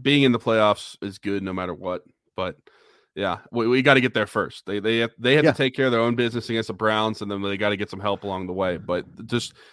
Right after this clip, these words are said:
Speaker 1: moral of the story, it, it, it is, it's crazy that they are in the situation that they are, and it, it, they actually have a realistic shot looking at where they were two months ago.
Speaker 2: Well,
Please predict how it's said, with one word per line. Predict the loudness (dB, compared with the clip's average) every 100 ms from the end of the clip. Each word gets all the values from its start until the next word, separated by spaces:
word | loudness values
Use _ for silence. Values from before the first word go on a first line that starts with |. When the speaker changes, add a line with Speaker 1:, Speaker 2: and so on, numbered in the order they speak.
| _
Speaker 1:
moral | 6 8 8
of |
the | 6
story, | 0 2 2 0
it, | -2 0
it, | 2 0
it | 0 0
is, | 0 -4 -6
it's | -6
crazy | -4 2 4 4 2 -2
that | 0 -2 -2 -8 _ _
they | -2 0
are | 0 0
in | -2 -2
the |
situation | -4 -8 -6 -6 -6 -8
that | -8
they | -6
are, | -4 -4 -6
and | -6 -10
it, | -6
it, | -6 -4
they | -4
actually | -4 -6 -6
have | -4
a |
realistic | -4 -4 -6 -10 -18
shot | -6 -2 -2 -4 _ _ -2
looking | 0 2
at | 2
where | 0 -2
they | -2
were | -4 -6
two | -6 -8
months | -8 -12
ago. | -14 -14 -16 _ _ _ _ _ _ _ _
Speaker 2:
Well, | 6 8 8